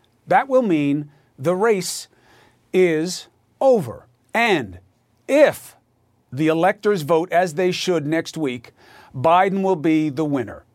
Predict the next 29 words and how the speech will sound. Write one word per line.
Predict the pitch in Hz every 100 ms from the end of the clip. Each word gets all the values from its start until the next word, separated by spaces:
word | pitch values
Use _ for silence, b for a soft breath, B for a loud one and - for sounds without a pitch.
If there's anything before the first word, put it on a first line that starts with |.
| -
if | 139 156
inaugurated. | 143 135 120 95 80 - - _ _
Why | 117 160
am | 185
I | 185
saying | 185 175
if, | 143 156
if, | 135
if? | 139 - _ _ _ _ _ 113
Because | 139 185 185
I |
have | 214
a | 190
hard | 165 190 165
time | 170 175
trusting | 170 160 - 131
half | 131 131
of | 117
Congress | 143 131 123 117
to | 131
do | 131
anything | 135 143 143 131
that | 127
Trump | 127 117
doesn't | 123 113
like. | 117 104 -
I | 110 -
honestly | 120 127 123 143 131
do. | 101